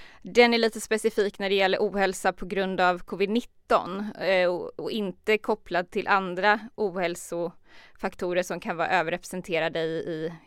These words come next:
grupper med lägre inkomst och så som bor i också, eh, de här områdena med liksom, där man bor mer tätt och vissa förorter liksom.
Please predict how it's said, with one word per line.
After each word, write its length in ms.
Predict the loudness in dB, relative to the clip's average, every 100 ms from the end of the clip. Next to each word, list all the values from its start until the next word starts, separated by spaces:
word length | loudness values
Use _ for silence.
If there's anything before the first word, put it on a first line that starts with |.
| -14
grupper 500 | -4 -4 -4 -4 -4
med 140 | -2
lägre 280 | -2 -4 -4
inkomst 520 | -8 -8 -8 -8 -10
och 80 | -10
så 120 | -10
som 200 | -10 -4
bor 280 | 0 0 0
i 200 | -2 -4 -10 -20 -20 -20 -20 -12 -6
också, 480 | -6 -2 -2 -2 -4 -20 -16
eh, 460 | -8 -4 -4 -6
de 60 | -4
här 140 | -4 -4
områdena 760 | -4 -4 0 0 0 -6 -6 -8 -16 -20 -14
med 420 | -8 -6 -6 -8 -12
liksom, 460 | -14 -10 -10 -10 -16 -20
där 200 | -6 -4
man 440 | -4 -6 -10 -10 -8
bor 120 | -6
mer 180 | -6 -8
tätt 440 | -8 -12 -12 -12
och 260 | -10 -10 -10
vissa 180 | -12
förorter 440 | -8 -6 -6 -8 -10
liksom. 360 | -10 -10 -10